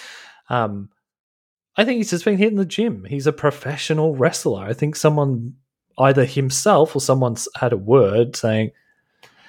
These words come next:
"You're starting to look a bit Ric Flair there, my friend. Might be time to hit the gym." <laughs>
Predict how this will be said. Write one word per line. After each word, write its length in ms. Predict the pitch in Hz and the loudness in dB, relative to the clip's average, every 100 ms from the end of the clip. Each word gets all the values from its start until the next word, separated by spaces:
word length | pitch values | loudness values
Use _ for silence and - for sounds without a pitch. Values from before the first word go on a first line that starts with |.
| _ - | _ -12
"You're 80 | - | -6
starting 260 | - 131 | -2 0
to 60 | 113 | 0
look 180 | 107 120 | -4 -4
a 60 | |
bit 200 | 110 120 | -2 -2
Ric 240 | 101 120 - | 0 -2 -2
Flair 420 | - 110 117 127 | -4 2 4 4
there, 260 | 107 101 101 | 4 2 0
my 180 | 101 | -2
friend. 380 | 98 113 127 139 135 _ _ | -4 -2 0 -2 -4 _ _
Might 220 | 131 127 123 | -2 -2 0
be 100 | 117 | -4
time 240 | 123 117 | -2 -2
to 80 | 120 | -2
hit 220 | 135 - | -4 -4
the 60 | 110 | -6
gym." 440 | - - - | -2 -2 -2
<laughs> 40 | 139 | -6